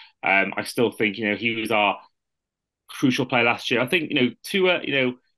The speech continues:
I mentioned before, he's not Mahomes. I don't think he's our most crucial player on offense. I do think it's Hill. Um, I think Waddle can have another great year. I think he's primed for another great year. I think he's, for me, by far the second best,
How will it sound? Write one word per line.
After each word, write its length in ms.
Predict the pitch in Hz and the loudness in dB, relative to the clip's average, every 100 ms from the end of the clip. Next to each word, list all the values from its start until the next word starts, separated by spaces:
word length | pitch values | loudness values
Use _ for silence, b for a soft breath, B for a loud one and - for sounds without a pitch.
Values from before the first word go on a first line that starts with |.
| - | -8
I 100 | 117 | -4
mentioned 220 | 139 139 | -2 -4
before, 220 | 143 123 | -4 -2
he's 160 | 120 120 | -2 0
not 200 | 143 127 | 0 0
Mahomes. 440 | 127 127 113 110 | -2 0 0 0
I 60 | 123 | 0
don't 180 | 151 147 | 0 0
think 180 | 147 - | -6 -4
he's 460 | 131 123 120 - - _ _ _ _ _ | 0 0 0 -6 -18 _ _ _ _ _
our 120 | 123 | -2
most 200 | 120 120 | 0 -4
crucial 220 | - 143 127 | -4 -6 -2
player 200 | 135 123 | 2 2
on 140 | 131 | 2
offense. 300 | 131 147 143 | 0 -2 -2
I 80 | 120 | -2
do 180 | 127 123 | 0 0
think 200 | 127 98 | -2 -10
it's 100 | - | -6
Hill. 340 | 127 127 127 B B B _ | -2 -2 -4 B B B _
Um, 160 | - 92 | -4 -2
I 60 | 127 | -2
think 220 | 160 143 | 2 4
Waddle 360 | 147 147 139 | 6 6 4
can 160 | - 123 | 0 -6
have 60 | 113 | -2
another 200 | 123 127 | -2 0
great 260 | 123 120 | 2 2
year. 200 | 123 120 | 4 2
I 40 | 107 | 0
think 200 | 127 110 | -8 -14
he's 100 | - | -14
primed 400 | - 110 107 107 | -2 0 0 -2
for 80 | |
another 220 | 104 104 107 | -4 -4 -2
great 160 | 110 | 0
year. 180 | 101 104 | 2 2
I 80 | 101 | 0
think 220 | 123 110 | -4 -4
he's, 260 | 107 104 98 | 0 0 -2
for 60 | - | -2
me, 160 | 117 110 | 0 2
by 180 | 110 | 0
far 320 | 101 - 120 120 | 0 2 2 2
the 80 | |
second 560 | - - 113 - 110 104 - B B B _ | -2 -6 -6 -6 -4 -4 -8 B B B _
best, 220 | 120 - | -4 -2